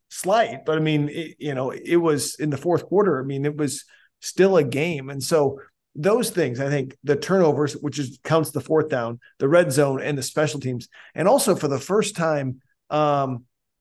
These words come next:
I thought the offense and defense got out schemed a little bit.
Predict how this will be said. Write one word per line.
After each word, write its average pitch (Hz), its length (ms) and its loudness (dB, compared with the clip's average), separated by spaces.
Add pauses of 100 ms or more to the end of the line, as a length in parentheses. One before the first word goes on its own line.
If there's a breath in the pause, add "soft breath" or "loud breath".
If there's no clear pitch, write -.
(380)
I 156 120 2
thought 156 200 -4
the 143 140 -4
offense 156 580 -2
and 135 320 -6
defense 135 640 -4
got 127 240 0
out 131 240 -2
schemed 131 440 -4
a - 120 -6
little 117 200 -6
bit. 101 220 -6